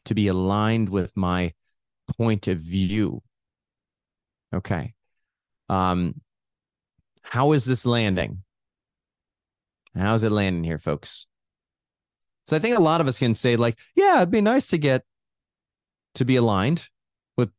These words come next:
perspectives. It'd be nice to be in a group of people that, like, where we're all li-, aligned." But the person that's high in command is like, "I am going to be the one that,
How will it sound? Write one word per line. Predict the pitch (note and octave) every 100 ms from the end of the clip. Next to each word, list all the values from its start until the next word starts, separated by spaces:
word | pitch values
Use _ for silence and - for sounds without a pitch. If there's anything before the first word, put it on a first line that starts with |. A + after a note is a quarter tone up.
| -
perspectives. | A#2+ - F#2 F2 - D#3 - - _ _ _
It'd | -
be | F#3
nice | F#3 E3+ -
to |
be | D3+
in | C3+
a |
group | A2 A#2 G#2
of | G2
people | - A2 - A2 C#3+ G2
that, | G2 -
like, | G2 F#2+
where | G#2
we're | F#2+ F#2+
all | F#2+ F#2+ F2
li-, | G2 A2+ F#2+ -
aligned." | F2+ A#2+ A2 F#2 F2 _ _ _
But | - G#2+
the |
person | F3+ A3 G#3
that's | D#3
high | C#3 C3+
in |
command | A#2+ A#2+ C3+ A2+ G2 F#2 -
is | G2 G2+
like, | G#2+ - -
"I | B2+
am | F3 G3+ F3
going | D3 C#3+
to | B2 A#2
be | A2+ A#2+ A#2+
the | G#2+
one | F#2+ A#2+ A2 F2+ F2+ F#2 _ _ _ _ _ _ _ _ _ _
that, | A2+ G#2+ G#2 -